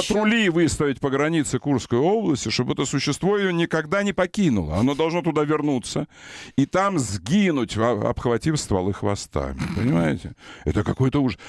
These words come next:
Speaker 2: А филология уже к тому времени была. Но они сидели на деревьях там у себя, понимаешь? Ну хорошо,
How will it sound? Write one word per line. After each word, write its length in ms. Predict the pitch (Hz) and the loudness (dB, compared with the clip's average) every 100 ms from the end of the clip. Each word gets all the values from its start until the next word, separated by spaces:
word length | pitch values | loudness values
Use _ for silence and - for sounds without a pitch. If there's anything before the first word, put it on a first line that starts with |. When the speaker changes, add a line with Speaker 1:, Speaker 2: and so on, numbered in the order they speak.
| - | -4
Speaker 2:
А 140 | - 139 | 0 2
филология 800 | 160 156 147 151 240 240 185 170 | 2 2 2 2 2 0 0 2
уже 280 | 147 185 | 2 0
к 60 | 196 | 0
тому 260 | 180 170 151 | 0 0 2
времени 500 | 180 220 214 202 185 | 4 4 2 0 0
была. 540 | 190 226 226 143 82 _ _ - - - - | 0 2 2 2 -2 _ _ -20 -20 -18 0
Но 160 | 113 | 2
они 220 | 151 180 214 | 4 2 0
сидели 340 | 180 156 165 | 2 0 2
на 120 | 160 | 0
деревьях 520 | 165 214 202 107 90 - | 2 2 2 0 -4 -8
там 220 | 76 73 | -8 -6
у 40 | |
себя, 360 | 76 80 71 71 | -4 -4 -4 -4
понимаешь? 520 | 80 117 175 190 - _ - - - | 0 2 2 0 -4 _ -20 -6 -2
Ну 80 | |
хорошо, 320 | 180 226 147 | 0 0 -2